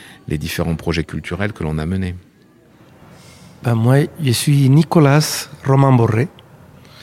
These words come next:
Speaker 2: Je suis le coordinateur du cinéma L'Egyptis, qui appartient à la friche La Belle de Mai.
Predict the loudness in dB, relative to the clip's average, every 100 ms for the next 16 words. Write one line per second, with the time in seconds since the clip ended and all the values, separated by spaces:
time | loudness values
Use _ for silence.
0 | -20 -20 _ _ _ -10 -8 -4 -2 2
1 | 2 2 -2 2 2 2 0 -2 -2 0
2 | 2 2 -2 -6 -6 -2 -2 -2 -6 -4
3 | -6 -8 -4 0 0 -2 -4 -2 0 2
4 | 0 -6 -10 -2 -2 0 -2 -2 -2 -2
5 | -2 -4